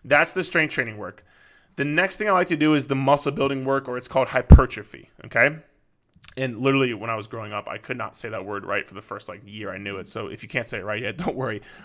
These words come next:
Um, so muscle building. The,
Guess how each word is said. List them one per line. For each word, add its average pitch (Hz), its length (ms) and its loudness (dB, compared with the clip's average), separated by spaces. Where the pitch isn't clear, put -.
Um, 107 320 -4
so 151 420 4
muscle 156 400 6
building. 107 440 -2
The, - 320 0